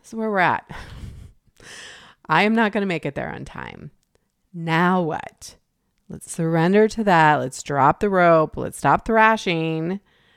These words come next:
And then from there, what can I do?" And so I ended up ha-, calling him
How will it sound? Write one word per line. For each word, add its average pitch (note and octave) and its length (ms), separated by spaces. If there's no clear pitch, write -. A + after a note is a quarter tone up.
And E3 220
then E3+ 640
from E3+ 380
there, D3+ 840
what E3 300
can D3 140
I B2 140
do?" G1+ 460
And D3 260
so D#3 200
I D3 280
ended C3 180
up A#2 100
ha-, C#3+ 240
calling F#3 540
him E3 580